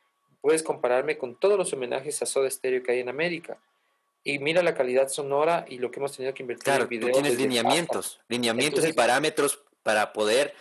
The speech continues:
Speaker 2: llegar al nivel que este filtro te permite o te
Speaker 1: nadie
Speaker 2: autorice.
Speaker 1: lo,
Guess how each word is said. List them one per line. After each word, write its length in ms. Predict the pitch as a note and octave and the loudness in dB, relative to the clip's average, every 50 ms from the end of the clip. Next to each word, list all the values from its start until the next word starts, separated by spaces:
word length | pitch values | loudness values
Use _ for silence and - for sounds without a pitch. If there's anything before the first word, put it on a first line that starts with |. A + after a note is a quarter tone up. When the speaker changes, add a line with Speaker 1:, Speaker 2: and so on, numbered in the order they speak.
| - - - - - - _ | -20 -20 -20 -20 -20 -20 _
Speaker 2:
llegar 220 | - A#2+ A2+ B2+ C3 | -4 0 2 2 4
al 120 | C#3 C#3 | 2 2
nivel 420 | B2+ A#2 G#2+ A#2 B2+ C#3 C3+ C3 - | 0 0 0 2 0 0 0 -4 -6
que 160 | - A#2 A#2+ | -2 -2 -2
este 240 | C3+ C3+ - D3 B2+ | 0 0 -2 -2 -2
filtro 500 | - - B2+ A#2+ G#2+ - - B2 A#2+ - | -2 -4 -6 -6 -4 -2 -2 -2 0 0
te 140 | - G2 | -2 -4
permite 880 | - - G2+ G2+ G2 G2+ G#2+ A#2 A#2+ - - C3+ B2 A2 G2+ F#2 F2 - - | -2 -2 -2 -2 -2 -2 -6 -6 -6 -4 -2 0 2 2 2 0 -2 -2 -4
o 100 | B2+ - | 0 2
te 80 | - | 2
Speaker 1:
nadie 20 | C#3+ | 2
Speaker 2:
autorice. 500 | D3 C3 C3 C#3 D3+ D3+ E3+ F3 E3 D#3+ | 4 4 4 4 4 4 2 2 2 2
Speaker 1:
lo, 220 | D3 B2 - - | 2 0 0 -2